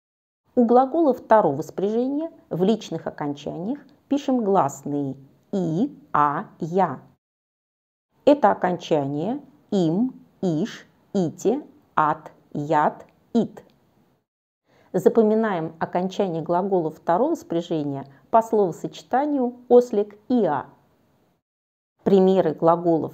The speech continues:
первого и второго спряжения вы видите на экране. Шаг номер два. Если у глагола ударное личное окончание, то спряжение определяем по окончанию. Например, зажжет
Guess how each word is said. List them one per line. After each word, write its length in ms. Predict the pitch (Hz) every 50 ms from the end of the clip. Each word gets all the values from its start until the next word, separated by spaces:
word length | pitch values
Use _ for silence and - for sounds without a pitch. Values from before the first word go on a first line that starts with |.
| - - -
первого 400 | - 208 175 - 139 135 143 139 139 - -
и 40 | 170
второго 400 | - - 175 175 170 156 135 147
спряжения 680 | - - - - 160 165 - 269 339 339 339 311 294 294 - - -
вы 220 | 185 175 277 320
видите 520 | 311 302 294 294 269 254 - 247 233 240 - -
на 160 | 233 277 277
экране. 480 | 208 - - - 143 143 143 135 165 151 - _ _ _ _ _ _ _ _ _ _ _ _ _ _ _ _ _ _ _
Шаг 340 | - - - 277 320 320 -
номер 300 | 226 208 220 226 226 220
два. 300 | 185 151 - 151 139 - - - _ _ _ _ _ _
Если 340 | - 170 240 330 - - 214 - -
у 80 | - 202
глагола 760 | 202 220 214 208 180 143 147 143 143 139 151 175 202 - - - _ -
ударное 720 | 240 220 202 185 202 202 190 170 156 - 165 151 147 147
личное 440 | 147 170 160 - - - 156 147 143
окончание, 760 | 143 - 151 143 143 143 - 214 254 311 294 233 165 - - - _ _ _ _
то 100 | - 185
спряжение 680 | 185 - - 156 151 143 139 - 170 240 294 330 277 214
определяем 720 | - - - 156 147 165 151 156 147 139 135 - - - - _ _
по 120 | - 277
окончанию. 800 | 302 294 - 285 285 294 294 - - - - - - - - - - _ _ _ _ _ _ _ _ _ _ _ _ _ _ _ _ _ _ _ _ _
Например, 600 | - 240 302 - 311 311 285 226 160 135 - - - - _ _ _ _ _ _ -
зажжет 840 | 170 160 175 226 285 302 277 233 208 220 202 156 135 - - -